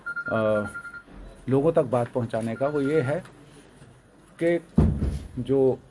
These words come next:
कोविड का इस वक्त एक spike आनी शुरू हुई है, उस सिलसिले में हम देख रहे हैं कि लोगों में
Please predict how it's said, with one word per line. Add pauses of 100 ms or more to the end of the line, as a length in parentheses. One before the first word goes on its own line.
(280)
कोविड
का
इस
वक्त (360)
एक
spike
आनी
शुरू
हुई
है, (1600)
उस
सिलसिले
में (1900)
हम
देख
रहे
हैं
कि
लोगों
में